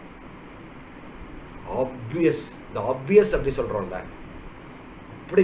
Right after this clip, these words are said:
வந்து இது ஸ்வதசித்தமாக எப்பவுமே அப்படியே இருக்கிறதாம்.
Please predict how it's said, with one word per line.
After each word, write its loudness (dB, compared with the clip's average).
வந்து -2
இது -6
ஸ்வதசித்தமாக -4
எப்பவுமே 2
அப்படியே 0
இருக்கிறதாம். -2